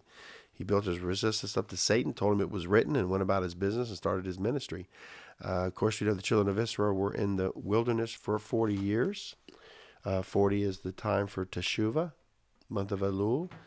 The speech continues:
and, uh, part of Tishri. Amen. So moving on here, we have, of course, uh, the waters rose fifteen cubits above the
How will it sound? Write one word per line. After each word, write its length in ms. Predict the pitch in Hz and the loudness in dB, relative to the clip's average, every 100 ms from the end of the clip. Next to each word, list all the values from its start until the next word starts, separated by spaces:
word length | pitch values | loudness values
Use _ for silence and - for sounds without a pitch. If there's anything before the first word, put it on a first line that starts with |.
| - _ _ | -20 _ _
and, 340 | 104 98 95 95 | 0 0 2 0
uh, 260 | 92 90 82 - - | 0 -2 -4 -10 -12
part 240 | - 104 95 | 2 4 4
of 120 | 90 | -2
Tishri. 440 | 98 107 123 143 117 | -2 -2 0 -2 0
Amen. 360 | 104 104 151 _ - - - - - - | -2 -2 -6 _ -20 -18 -18 -16 -18 -14
So 160 | - 147 | 8 12
moving 240 | 175 196 | 12 12
on 180 | 190 170 | 12 12
here, 160 | 165 196 | 12 10
we 140 | 214 | 10
have, 240 | 180 165 156 | 12 10 10
of 120 | 135 | 4
course, 440 | - 135 131 - | 8 8 8 8
uh, 420 | 127 123 120 117 - | 10 10 10 8 6
the 100 | - | 2
waters 380 | 117 127 135 117 | 10 12 12 10
rose 260 | 127 127 - | 8 8 6
fifteen 440 | 123 - 127 117 | 0 2 2 2
cubits 400 | - 127 127 - | 2 2 4 2
above 240 | 113 117 | 2 4
the 60 | 107 | 4